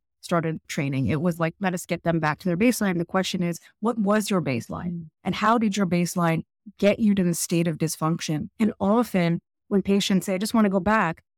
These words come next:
I ask them, "Go back to what?" Right? Because that is what got you here in the first place.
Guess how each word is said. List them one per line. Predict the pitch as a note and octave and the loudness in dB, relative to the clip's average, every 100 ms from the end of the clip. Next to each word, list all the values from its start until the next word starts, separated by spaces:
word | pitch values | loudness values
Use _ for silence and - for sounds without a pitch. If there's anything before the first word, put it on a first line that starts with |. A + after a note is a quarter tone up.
| - | -2
I | |
ask | F#3+ A#3+ A3+ | 0 0 -2
them, | F#3+ F#3 | -2 -2
"Go | G3 G3 | 0 0
back | A3+ - | 0 -2
to | G#3 | -6
what?" | F#3+ F#3+ - - - _ | -2 -2 -4 -16 -20 _
Right? | F3 E3+ F#3+ | 0 0 0
Because | F#3+ G#3 F#3 | -2 -2 -2
that | F3+ F#3+ | 2 2
is | A3 F#3 | 2 0
what | E3+ F3 | -2 -4
got | F#3 F#3 F#3 - | -2 2 2 2
you | E3+ D#3 D#3 - _ _ _ | -2 -2 -4 -8 _ _ _
here | - G3+ F3 D3+ | 0 2 4 2
in | F#3 | 0
the | D#3 | -2
first | - D3+ - | -2 -4 -4
place. | - G2+ - - | -10 -14 -14 -20